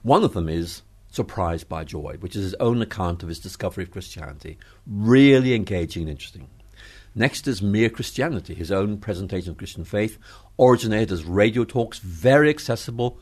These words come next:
very engaging. And then a sermon, The Weight, W E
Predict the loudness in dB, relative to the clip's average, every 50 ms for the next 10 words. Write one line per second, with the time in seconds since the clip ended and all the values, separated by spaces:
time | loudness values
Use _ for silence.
0 | -20 -18 -10 -4 -4 -2 -2 -2 -4 -4 -6 -6 -8 -8 -10 -14 -14 -16 -18 -20
1 | -20 -20 -20 -20 -20 -20 -16 -10 -6 -4 0 2 2 2 2 0 -2 -4 -8 -12
2 | -10 -10 -6 -4 -4 -4 -4 -6 -10 -12 -16 -20 -20 _ -14 -8 -6 -6 -4 -6
3 | -6 -4 -2 -2 -2 -2 -6 -12 -16 -10 -6 -4 -4 -4 -4 -4 -4 -6 -6 -6
4 | -4 -4 -4 -6